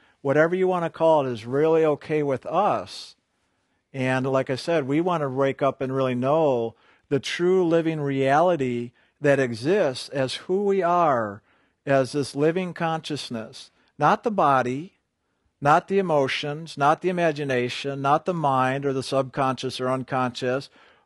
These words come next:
but that living essence, that spirit of who we are, that gives life to the body, that gives life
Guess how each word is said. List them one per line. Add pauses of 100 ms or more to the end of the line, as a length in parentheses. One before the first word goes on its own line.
but
that
living
essence,
that
spirit
of
who
we
are,
that
gives (260)
life (260)
to
the
body,
that
gives
life